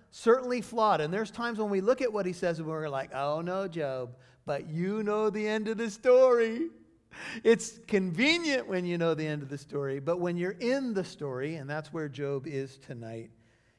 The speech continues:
he's going to have some struggles. He is believed apparently in a system that says when you do right things, good results come,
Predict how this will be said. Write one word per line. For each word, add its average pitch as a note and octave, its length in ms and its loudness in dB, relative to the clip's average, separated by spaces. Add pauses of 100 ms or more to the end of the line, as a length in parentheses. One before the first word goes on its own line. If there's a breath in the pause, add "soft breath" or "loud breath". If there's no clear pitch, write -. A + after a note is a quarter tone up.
he's C#3 240 -8
going D3 220 -4
to C#3 80 -2
have C3 440 -4 (120)
some C3+ 360 -12
struggles. - 680 -8 (680 soft breath)
He G3+ 160 2
is G3+ 160 6
believed F#3 500 -2
apparently G#3+ 580 -4
in F#3 100 -2
a E3+ 60 -2
system E3+ 800 -8 (840 soft breath)
that F#3 160 2
says F#3+ 240 0
when F3+ 140 -4
you F3+ 80 0
do F#3+ 220 -2
right F#3 280 2
things, F3+ 400 -4
good D#3+ 420 0
results E3+ 460 -4
come, E3 420 -6